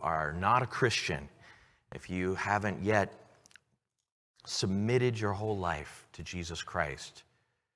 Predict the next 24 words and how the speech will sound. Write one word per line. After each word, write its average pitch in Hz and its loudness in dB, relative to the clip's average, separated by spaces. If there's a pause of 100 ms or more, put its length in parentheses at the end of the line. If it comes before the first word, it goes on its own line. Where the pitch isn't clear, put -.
(280)
then 85 -8
you 92 -4
have 92 -4
that 92 2
opportunity. 92 -2
The 80 -8
way 107 0 (520)
that 92 -4
the 92 2 (760)
New 117 -2
Testament 131 -2
teaches 107 -6
to 107 -6
do 202 -6
that 87 0
is 98 -4 (520)
to 107 -2
trust - 2
in 107 2
him 82 -2 (1200)
and 95 -4
to 107 -2
confess - 0
him 117 -2